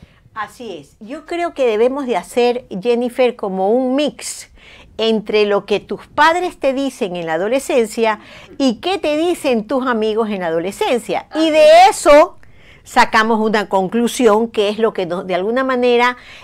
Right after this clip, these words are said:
el concepto o, o, o la reflexión que tengan dos generaciones diferentes nos van a ayudar a tener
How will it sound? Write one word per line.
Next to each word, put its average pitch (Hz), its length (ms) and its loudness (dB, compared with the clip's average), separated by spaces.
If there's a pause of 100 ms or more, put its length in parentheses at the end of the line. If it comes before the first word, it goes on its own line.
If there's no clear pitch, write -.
(120)
el 214 200 2
concepto 220 760 2
o, 208 300 4
o, 202 180 4 (140)
o 202 160 2
la 196 200 4
reflexión 214 680 -2
que 220 140 -2
tengan 202 440 0
dos 208 140 -2
generaciones 214 680 -4
diferentes 247 600 0
nos 190 200 -4
van 190 180 0
a - 20 -6
ayudar 226 440 2
a 214 140 -2
tener 214 440 -2